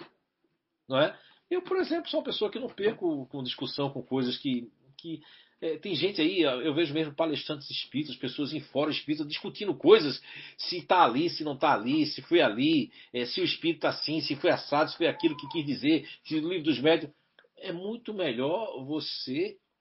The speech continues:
porque aí são, aí é a questão de escolha que eu falei no início das primeiras perguntas. Eu vou ler só aquilo que me interessa,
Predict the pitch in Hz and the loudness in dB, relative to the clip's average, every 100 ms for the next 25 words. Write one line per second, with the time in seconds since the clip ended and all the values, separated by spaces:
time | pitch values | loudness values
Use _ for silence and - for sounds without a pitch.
0 | _ - 120 135 120 139 - 185 110 104 | _ -12 -6 -2 -2 -4 -6 -8 -6 -4
1 | 143 208 208 - 190 247 - 135 120 - | -4 -6 -8 -8 -8 -6 -2 -2 -2 -6
2 | 117 113 113 107 113 - 107 104 104 98 | -6 -6 -8 -8 -10 -10 -12 -10 -10 -10
3 | 95 87 82 - _ _ _ _ _ _ | -12 -12 -16 -20 _ _ _ _ _ _
4 | _ _ 135 143 160 135 123 120 92 - | _ _ -2 2 4 4 4 2 0 -2
5 | 131 - 113 104 101 98 101 101 90 104 | -2 -2 -6 -8 -12 -12 -6 -4 -4 -4
6 | - 202 | -6 -10